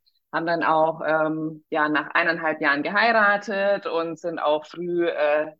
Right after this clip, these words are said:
während Corona-Zeit und so zusammengezogen und für uns hat das einfach so, ja, ist so das Perfect Match irgendwie, nachdem wir beide lange gesucht haben und für uns, klar, wenn man dann schon in einem, äh,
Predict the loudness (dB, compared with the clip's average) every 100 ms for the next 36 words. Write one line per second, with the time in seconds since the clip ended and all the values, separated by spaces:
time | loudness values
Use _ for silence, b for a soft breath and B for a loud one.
0 | _ 2 2 2 -2 0 0 0 0 0
1 | 4 4 4 -2 -4 -4 -4 0 0 0
2 | -2 -6 -4 -2 -2 -4 -6 -2 -4 -4
3 | -4 -4 -4 -4 -2 -2 -4 -2 -2 -2
4 | -6 -4 0 2 2 b b b b _
5 | -4 -4 -4 -4 0 -2 -2 -4 2 4
6 | 4 -2 0 0 0 -2 0 2 0 -2
7 | -2 0 0 2 2 4 4 4 0 0
8 | -4 -6 -6 -8 -2 0 0 -4 -8 -4
9 | -4 -4 -10 -20 b b -8 2 2 4
10 | 4 4 4 0 0 -6 -2 -2 0 -4
11 | -8 _ _ _ -4 -2